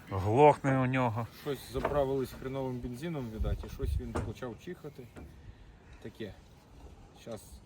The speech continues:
Speaker 2: будемо їхати вниз. Включу меншу передачу і п-, попробую його, про-, щоб він просрався, пропередівся. Побачимо, що з того вийде.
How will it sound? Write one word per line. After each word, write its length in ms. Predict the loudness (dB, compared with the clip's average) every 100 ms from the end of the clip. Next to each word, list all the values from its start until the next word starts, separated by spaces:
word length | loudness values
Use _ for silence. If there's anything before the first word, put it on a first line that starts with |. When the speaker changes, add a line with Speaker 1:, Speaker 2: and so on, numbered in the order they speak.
| -10
Speaker 2:
будемо 280 | -8 -6 -4
їхати 380 | -6 -6 -8 -6
вниз. 340 | -6 -6 -8 -12 -16 -14 -16 -18 -20
Включу 300 | -12 -8 -6
меншу 340 | -4 -6 -8 -14 -8
передачу 500 | -6 -4 -6 -8 -10
і 60 | -10 -14 -20 -18 -16
п-, 80 | -16 -10
попробую 520 | -10 0 0 0 -2
його, 180 | -2 -4 -8
про-, 100 | -12
щоб 160 | -8 -8
він 120 | -8 -8
просрався, 520 | -10 -4 -6 -6 -12
пропередівся. 680 | -12 -12 -12 -12 -14 -16 -20 -20 -20 -20 -20 -20 -20 -16
Побачимо, 480 | -8 -8 -8 -14 -14
що 100 | -16
з 40 |
того 180 | -16 -14 -12
вийде. 220 | -12 -14